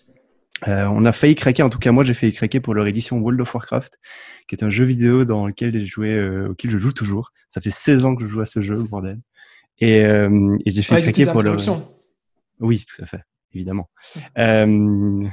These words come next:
Speaker 1: faut pas le dire, mais évidemment. <laughs>
Speaker 2: <laughs>
Speaker 1: Et, euh, et oui, et, et donc on a acheté tous les deux ce micro-là. On va voir si ça, si ça marche plutôt bien. Au niveau de la caméra, moi j'utilise la caméra de mon ordi. Euh, pourquoi on se filme aussi ? Parce que cette, euh, ce podcast sera certainement également sur YouTube,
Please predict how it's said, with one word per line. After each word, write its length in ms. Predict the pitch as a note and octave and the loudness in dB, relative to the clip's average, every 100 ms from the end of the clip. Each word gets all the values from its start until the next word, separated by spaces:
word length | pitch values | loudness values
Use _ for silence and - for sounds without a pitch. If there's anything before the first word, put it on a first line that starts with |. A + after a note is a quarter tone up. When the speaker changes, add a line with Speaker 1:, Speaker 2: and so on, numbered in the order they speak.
| - _ _ | -12 _ _
Speaker 1:
faut 140 | - F#2+ | -12 -6
pas 80 | |
le 60 | G2+ | -4
dire, 200 | G2 E2 _ _ | -4 -8 _ _
mais 120 | - G2+ | -8 -6
évidemment. 280 | G2 G2 F#2 F#2+ - A#2 | -6 -8 -10 -6 -4 -2
<laughs> 480 | D#3+ C#3+ D#3+ - | 0 0 -2 0
Speaker 2:
<laughs> 380 | - C#4 - E3+ | 0 0 -6 -6
Speaker 1:
Et, 260 | - B2+ A#2+ | 2 4 6
euh, 720 | A#2 A2 A2 G#2+ G#2+ G#2 G#2+ - | 6 6 6 4 2 2 -2 2
et 240 | A2+ A2+ | 4 6
oui, 180 | C3+ B2 | 6 6
et, 360 | G#2 G2+ G#2+ | 4 2 2
et 40 | G2+ | 0
donc 220 | G#2+ G2+ | 0 0
on 80 | G2+ | -2
a 20 | |
acheté 220 | F#2+ - | -2 -6
tous 100 | - | -4
les 60 | G#2 | -4
deux 100 | G2+ | -4
ce 80 | - | -8
micro-là. 320 | - F#2+ G2+ | -12 -2 0
On 20 | A2 | 2
va 80 | |
voir 160 | G2 A2 | 0 -2
si 100 | - | -6
ça, 220 | F#2 F2+ F#2+ | -8 -8 -10
si 100 | - | -10
ça 100 | F#2+ | -10
marche 180 | F#2+ | -10
plutôt 220 | - - G2+ | -14 -10 -6
bien. 220 | G#2 B2 _ _ _ | -4 -6 _ _ _
Au 60 | G#2+ | -6
niveau 160 | G#2 | -2
de 60 | A2 | 0
la 100 | A2 | 0
caméra, 320 | G#2+ G#2 G#2 | 0 0 0
moi 120 | A#2+ | 0
j'utilise 440 | F2+ F2+ - G2 F#2+ | -4 -10 -14 -12 -10
la 80 | F2+ | -8
caméra 280 | F2+ G2+ | -8 -6
de 60 | B2 | -6
mon 180 | A#2 G2 | -6 -8
ordi. 380 | F#2 F#2 A#2+ - _ - | -10 -10 -12 -16 _ -10
Euh, 260 | F#2 F#2+ F2 | -6 -6 -8
pourquoi 260 | A2+ - D3+ | -10 -4 -4
on 20 | |
se 120 | - | -4
filme 240 | - C3 | -6 -4
aussi ? 180 | A2+ - | -4 -6
Parce 160 | C#3 - | -8 -8
que 80 | A2 | -10
cette, 300 | - - G#2 | -10 -8 -4
euh, 240 | G2+ G2+ - - _ | -4 -4 -10 -20 _
ce 120 | F2+ | -8
podcast 380 | A2 - B2 - | -6 -4 -6 -4
sera 200 | G2+ G2+ | -6 -6
certainement 380 | - A2 A2 | -10 -8 -6
également 320 | G#2+ G2+ G2 G2+ | -6 -6 -8 -12
sur 160 | - | -12
YouTube, 380 | G2 G2+ C3 | -12 -8 -8